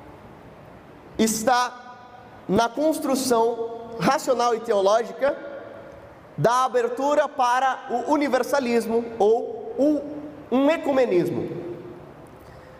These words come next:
Cornélio precisava aprender que exclusivamente pela fé em Jesus Cristo que haveria salvação, e a gente lê isso em Atos dez, quarenta e três.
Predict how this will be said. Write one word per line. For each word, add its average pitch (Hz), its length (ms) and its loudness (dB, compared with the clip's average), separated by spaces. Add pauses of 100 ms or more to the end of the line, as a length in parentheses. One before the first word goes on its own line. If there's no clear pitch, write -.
(1800)
Cornélio 277 720 2 (760)
precisava 285 840 2
aprender 240 1000 -2 (460)
que 262 80 2
exclusivamente 262 960 2
pela 226 220 4
fé 233 180 -2
em 226 100 -2
Jesus 214 380 0
Cristo 208 480 0
que 214 100 2
haveria 185 320 2
salvação, 180 800 0 (560)
e 175 80 4
a 214 40 4
gente 226 220 -2
lê 214 380 2
isso 247 280 2
em 208 100 4
Atos 202 320 -2
dez, 208 400 0
quarenta 233 400 0
e 277 60 -2
três. 233 500 0